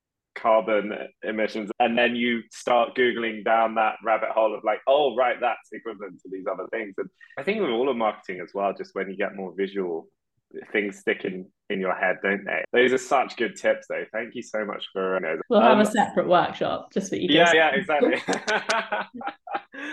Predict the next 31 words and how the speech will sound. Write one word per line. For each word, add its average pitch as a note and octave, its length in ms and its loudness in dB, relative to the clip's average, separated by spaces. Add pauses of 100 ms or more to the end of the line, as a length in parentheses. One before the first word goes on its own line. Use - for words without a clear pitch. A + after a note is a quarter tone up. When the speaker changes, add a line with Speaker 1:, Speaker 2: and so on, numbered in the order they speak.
(160)
Speaker 1:
I D3+ 100 0 (100)
feel - 80 -6
like F3+ 200 -6
the C3+ 340 4
episode's C3 380 -2
flown D#3 260 -2
by. F#2+ 280 2
Normally C#3+ 500 2
with A#2 180 -4
these A#2 180 2
episodes, A2+ 480 2
I A#2 60 6
like B2 100 -2
to A#2+ 80 -16
talk - 240 -8
about G#2 140 0
the F#2 60 -14
future. F#2+ 600 -2 (220)
Um, G#2 220 2
what D#3 120 2
are D3+ 60 6
your D3+ 200 4
thoughts D#3+ 300 2
on, B2 300 0
on A#2 100 -6
the A#2 80 -2
future C#3 360 -4
in A2 80 -4
this G2+ 160 -4
space? G2+ 360 0
Please B2 240 -2